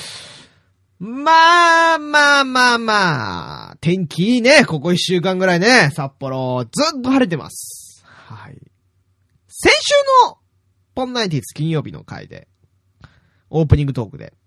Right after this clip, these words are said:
あのー、本州梅雨入りしましたって言いましたけれども、あれから雨、あんま降ってないようですね。えー、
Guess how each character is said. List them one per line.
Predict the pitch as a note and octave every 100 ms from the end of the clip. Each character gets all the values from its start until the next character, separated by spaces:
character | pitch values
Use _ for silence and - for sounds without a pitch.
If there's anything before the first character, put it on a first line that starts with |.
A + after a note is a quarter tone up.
| _ _ -
あ | A2 G#2+
の | G#2 G#2 A#2 A2+ A2+
ー、 |
本 | G#3 B3+
州 | F3 D#3+ C#3+ -
梅 | C#4
雨 | F4
入 | F4 E4
り | D#4+
し | -
ま | C4+ D#4
し | - -
た | A#3 D#3
っ | - _ _
て | - - _ - - _ _ -
言 | C3+
い | D#3
ま | D3+
し | D3+
た | -
け | A2
れ | G#2
ど | G2+
も、 | G#2 G#2 G#2+ - _
あ | -
れ | F3
か | A3+ G#3
ら | F3+ - -
雨、 | - G3+ G2+ - _ _ _
あ | C#3+ C#4+
ん |
ま | G#4 G4+
降 | -
っ |
て | - F#4+
な | E4+
い | A3+
よ | D#3
う | A2
で | G2+
す | A#2+
ね。 | F#3 D#3+ _ _ _ _ _
え | - B2 C3 D#3
ー、 | - - D#3+ C#3+ C#3+ - - -